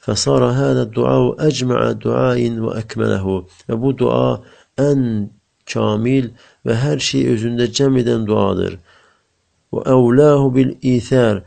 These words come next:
və insanın üstün tutmağa daha layiq olan dua budur. Və lihədə kənən Nəbi sallallahu aleyhi və səlləm yükthir minə duai bihi və yahusdu aleyhi. Ona görə Peyğəmbər sallallahu aleyhi və səlləm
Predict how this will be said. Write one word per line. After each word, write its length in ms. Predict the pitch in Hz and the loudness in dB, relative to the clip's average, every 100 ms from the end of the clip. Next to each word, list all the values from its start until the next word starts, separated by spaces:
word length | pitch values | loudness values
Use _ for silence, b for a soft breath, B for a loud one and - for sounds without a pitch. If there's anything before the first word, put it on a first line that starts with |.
| b | b
və 120 | - 127 | -6 0
insanın 720 | 127 117 123 123 147 139 135 | 0 0 -2 -2 0 -4 -6
üstün 600 | 131 - - - 165 135 | -8 -8 -8 -2 0 0
tutmağa 720 | - - 117 104 101 95 95 _ _ _ _ _ _ - | -6 -6 -2 0 0 -2 -8 _ _ _ _ _ _ -2
daha 220 | 117 147 | 0 2
layiq 340 | 143 127 127 | 4 4 4
olan 280 | 117 120 113 | 2 0 0
dua 260 | 107 110 104 | 0 2 2
budur. 320 | 95 95 90 - _ | -2 -6 -8 -16 _
Və 180 | - 107 | -2 0
lihədə 260 | 120 131 120 | 2 2 2
kənən 320 | 139 135 123 | 0 0 0
Nəbi 220 | 123 135 | 0 0
sallallahu 240 | - 120 123 | 0 -2 -2
aleyhi 80 | |
və 60 | 131 | -2
səlləm 140 | 127 | -2
yükthir 280 | 139 - 127 | -2 -4 -4
minə 160 | 127 117 | -2 -2
duai 380 | 107 120 127 120 | -2 0 0 0
bihi 260 | 135 143 131 B B | -2 -2 -6 B B
və 160 | - 110 | -2 -2
yahusdu 400 | - 131 - 120 | -2 -6 -4 -2
aleyhi. 260 | 113 110 | 0 -2
Ona 160 | 113 123 | -2 -4
görə 140 | 120 | -4
Peyğəmbər 480 | 117 113 113 120 123 | -6 -4 -4 -4 -6
sallallahu 260 | 120 117 120 | -6 -6 -6
aleyhi 140 | 117 | -6
və 20 | |
səlləm 280 | 117 131 143 | -4 -4 -4